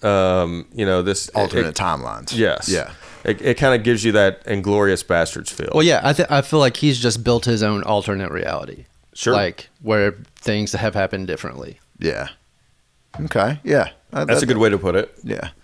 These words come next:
Speaker 2: So I wonder if Inglourious Basterds is in the same timeline as this film.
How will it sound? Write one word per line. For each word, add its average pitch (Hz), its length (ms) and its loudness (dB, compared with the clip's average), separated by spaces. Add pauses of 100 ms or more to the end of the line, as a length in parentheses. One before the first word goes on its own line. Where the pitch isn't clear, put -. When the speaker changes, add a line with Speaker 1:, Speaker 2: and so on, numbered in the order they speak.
(220)
Speaker 2:
So - 160 2
I 143 40 6
wonder 147 400 4
if 120 360 -2
Inglourious 113 640 2
Basterds 95 680 0
is 82 180 -4
in 90 120 -4
the 82 80 -4
same 85 220 -2
timeline 82 440 -2
as 71 80 -8
this 85 120 -6
film. - 280 -8